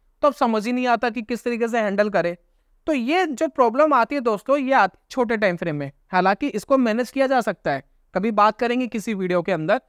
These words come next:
लेकिन हम ये बात करने वाले, क्या हमें कोई ऐसा टाइम फ्रेम मिले जिसमें बड़ा प्रॉफिट आए,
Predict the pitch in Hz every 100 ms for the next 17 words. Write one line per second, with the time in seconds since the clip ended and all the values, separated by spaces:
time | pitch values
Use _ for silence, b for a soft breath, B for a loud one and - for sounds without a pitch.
0 | _ _ _ 220 240 349 285 294 285 262
1 | 240 240 254 240 247 202 220 254 _ 294
2 | 320 294 269 285 294 311 311 214 208 277
3 | 254 240 220 226 247 247 226 240 220 226
4 | 269 240 185 220 233 226 190 196 180 135